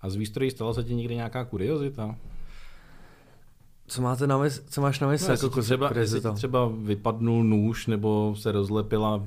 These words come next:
Speaker 1: výstroj, případně ti upadlo plexi, když říkáš, že máš
Speaker 2: Jo,
Speaker 1: rád
Speaker 2: tak
Speaker 1: takovýhle
Speaker 2: to, to s-,
Speaker 1: obnošený
Speaker 2: to s-,
Speaker 1: a trošku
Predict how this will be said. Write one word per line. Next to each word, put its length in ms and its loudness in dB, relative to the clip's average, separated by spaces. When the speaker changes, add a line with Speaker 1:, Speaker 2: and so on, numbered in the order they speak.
Speaker 1:
výstroj, 920 0
případně 480 0
ti 120 -4
upadlo 360 0
plexi, 520 -4
když 180 -2
říkáš, 260 -2
že 80 0
máš 160 6
Speaker 2:
Jo, 80 10
Speaker 1:
rád 120 12
Speaker 2:
tak 40 10
Speaker 1:
takovýhle 300 10
Speaker 2:
to, 60 8
to 20 6
s-, 80 6
Speaker 1:
obnošený 600 8
Speaker 2:
to 80 6
s-, 80 0
Speaker 1:
a 60 4
trošku 280 -4